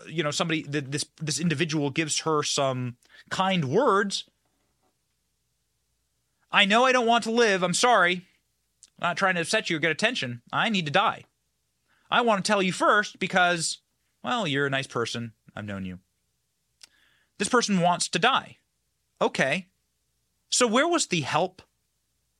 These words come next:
for this monster? This person did not need extra pills. This person did not need a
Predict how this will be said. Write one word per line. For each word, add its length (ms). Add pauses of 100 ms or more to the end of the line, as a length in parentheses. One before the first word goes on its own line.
for 220
this 160
monster? 640 (1400)
This 80
person 300
did 100
not 220
need 460 (260)
extra 340
pills. 680 (540)
This 100
person 320
did 140
not 180
need 540 (640)
a 520